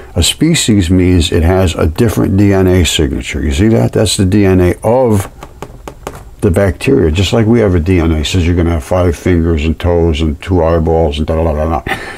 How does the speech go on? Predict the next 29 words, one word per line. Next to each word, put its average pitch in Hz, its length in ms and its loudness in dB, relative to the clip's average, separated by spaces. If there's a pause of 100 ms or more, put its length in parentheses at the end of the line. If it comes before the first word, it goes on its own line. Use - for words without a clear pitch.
(100)
This 120 400 0
thing 87 280 2
says, 69 500 0 (320)
"I'm 98 180 0
gonna 101 200 2
have 92 260 2
these 95 180 2
little 104 200 4
hairs, 85 420 2
I'm 80 120 2
gonna 85 160 2
have 85 160 2
a 80 40 0
flagella, 87 760 0 (220)
I'm 87 180 0
gonna 87 160 2
have 82 280 2
this, 92 200 0
I'm 85 120 2
gonna 78 160 2
have 78 160 0
that, 87 280 -2
but 82 120 -2
I 90 160 0
am 92 260 2
also 107 500 0
programmed 82 760 -2 (440)
to 87 100 0
make 87 320 2